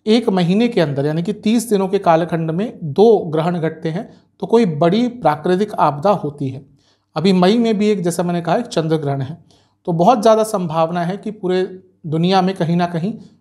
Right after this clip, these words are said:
कोई बड़ी प्राकृतिक आपदा आ सकती है। अब देखिए, ये ग्रहण बीस तारीख को लग रहा है और बाईस को ये जो ग्रहण जिस राशि में लग रहा है, यानी कि मेष में, वहाँ पर बृहस्पति भी आ जाएंगे, यानी कि प्रभाव बृहस्पति पे भी होगा।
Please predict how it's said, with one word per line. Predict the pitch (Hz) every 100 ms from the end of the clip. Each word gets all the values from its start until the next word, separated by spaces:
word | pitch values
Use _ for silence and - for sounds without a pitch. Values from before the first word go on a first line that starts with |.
| _
कोई | 180
बड़ी | 180 160 196 214
प्राकृतिक | 180 - 160 156 175 185 185
आपदा | 175 143 147 175 - - _ _ -
आ | 151
सकती | - - -
है। | - - _ _ _ _ _
अब | 220 214
देखिए, | 226 320
ये | 226
ग्रहण | 208 190 196 233
बीस | 196 208 208
तारीख | 175 185
को | 190
लग | 175 151
रहा | 156
है | 196
और | - 185 202
बाईस | 156 170 214 233
को | - 233 269 - - _ _ _ _ _ -
ये | 160
जो | 196
ग्रहण | 170 156 190 190
जिस | 185 185
राशि | 147 147 -
में | 214 196
लग | 156
रहा | 151 156
है, |
यानी | 156
कि | 156 156
मेष | 165 170 170
में, | 135 - - _ _ -
वहाँ | 160 196
पर | 240
बृहस्पति | 160 165 196 202 208 208
भी | 185
आ | 156
जाएंगे, | 127 123 127 120 170
यानी | 170 180
कि | -
प्रभाव | 196 143 180 202
बृहस्पति | 165 175 180 180 196
पे | 180
भी | 160
होगा। | 143 139